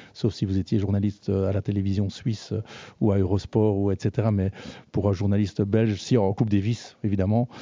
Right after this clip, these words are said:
euh, ça, on a pu l'interviewer. Je l'ai eu à quelques tournois, notamment quand il était redevenu, euh, numéro, numéro mondial à Rotterdam. Euh, j'avais pu l'interviewer dans une salle de presse commune, hein, donc, euh, mais bon, voilà, Roger, euh,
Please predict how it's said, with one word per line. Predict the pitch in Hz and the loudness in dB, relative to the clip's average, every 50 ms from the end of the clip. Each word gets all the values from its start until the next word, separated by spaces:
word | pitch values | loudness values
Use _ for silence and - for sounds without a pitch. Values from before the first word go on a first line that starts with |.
| - - - - - - _ - | -12 -12 -12 -14 -18 -8 _ 0
euh, | 101 98 98 95 90 | 0 2 2 0 0
ça, | - - 98 | 0 0 0
on | 95 | 0
a | 92 | 0
pu | - - 98 | 0 -2 -2
l'interviewer. | 92 95 - - 92 95 92 90 92 92 107 113 120 | -2 -2 -2 -4 -4 -4 -4 -4 -2 0 2 2 2
Je | 110 98 | 2 2
l'ai | 110 | 0
eu | 101 101 101 101 98 95 | 2 2 2 2 2 2
à | 92 92 92 | 2 0 -2
quelques | - - 95 - - 98 - | -2 -4 -2 0 -2 -2 0
tournois, | 101 92 104 110 | 0 0 2 2
notamment | 110 101 - - 92 101 104 | 2 0 0 0 2 2 2
quand | 101 - 95 | 0 0 -2
il | 87 - | -2 -2
était | - 98 - | -2 -2 -2
redevenu, | 104 - - 113 101 98 95 98 104 104 104 | -2 0 0 0 0 2 2 2 2 4 4
euh, | 98 92 92 90 - - - - - - | 4 2 0 -2 -4 -12 -20 -8 -2 2
numéro, | 120 113 107 104 95 104 123 - | 4 4 4 4 2 2 2 2
numéro | 143 113 107 104 104 98 98 98 | 2 4 4 4 4 4 4 2
mondial | 98 98 95 95 95 95 95 107 104 101 95 | 2 2 2 2 2 2 2 2 2 2 2
à | 92 90 | 0 2
Rotterdam. | 90 104 104 - - 92 85 98 104 113 120 117 - - - - - - - _ - | 2 0 0 0 -2 -2 0 0 0 0 0 -2 -4 -10 -20 -20 -20 -20 -16 _ -4
Euh, | 104 104 98 95 | -2 -2 0 0
j'avais | - 110 98 92 | 0 0 0 0
pu | - - 113 | 0 0 0
l'interviewer | 101 101 101 - 101 95 98 98 98 92 104 104 104 101 98 - _ _ _ _ _ - | 0 0 0 -2 -2 -2 0 0 0 0 2 2 2 0 0 -4 _ _ _ _ _ -4
dans | 143 107 107 101 | 0 2 2 4
une | 95 113 107 | 4 2 2
salle | - - 104 104 | 0 0 -2 0
de | 98 | -2
presse | 90 - - 107 - - | -2 -2 -4 -4 -6 -4
commune, | - - 110 95 92 98 117 123 107 | -2 0 0 0 0 0 -2 -2 -2
hein, | 92 98 107 | -2 -2 -2
donc, | 98 95 98 - - | -2 -2 -4 -6 -6
euh, | - 98 92 92 - - - - - - - - - | -6 -6 -6 -6 -8 -12 -18 -18 -18 -20 -20 -6 0
mais | - 107 107 | 2 2 4
bon, | 104 110 104 | 4 4 4
voilà, | 95 113 117 | 4 2 2
Roger, | 98 - 107 92 - 127 123 113 101 | 2 0 0 0 2 2 2 2 2
euh, | 95 92 92 92 90 | 2 2 2 2 0